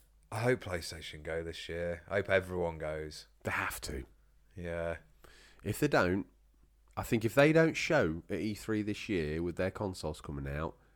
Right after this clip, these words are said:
Speaker 2: E three's dead. It's a fan expo at best.
Speaker 1: Yeah. I hope they all
Speaker 2: How do you
Speaker 1: go.
Speaker 2: feel about that? 'Cause obviously us being English Europeans,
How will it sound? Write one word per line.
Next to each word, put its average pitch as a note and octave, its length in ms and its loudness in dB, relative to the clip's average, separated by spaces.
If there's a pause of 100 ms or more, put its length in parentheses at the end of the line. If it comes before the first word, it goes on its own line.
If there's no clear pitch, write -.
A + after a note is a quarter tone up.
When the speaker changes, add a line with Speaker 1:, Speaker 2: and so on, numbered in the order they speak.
(180)
Speaker 2:
E F2+ 160 0
three's D#2 420 -4 (200)
dead. C2+ 320 -2 (540)
It's F2+ 220 -4
a E2+ 80 -6
fan F#2 320 0
expo D2+ 600 -4
at - 80 -14
best. C2+ 340 -10
Speaker 1:
Yeah. D#2+ 300 -2 (2000)
I F#2+ 80 -2
hope G2 240 4 (140)
they E2+ 160 -4
all F2 80 2
Speaker 2:
How A#3+ 100 4
do B3+ 80 4
you A#3+ 60 4
Speaker 1:
go. E3 60 0
Speaker 2:
feel D3 200 4
about E2 280 0
that? E2+ 140 -4
'Cause - 120 -4
obviously E3+ 460 2
us B2 140 2
being G2 480 2 (680)
English F#2 640 -2
Europeans, F2 1000 -2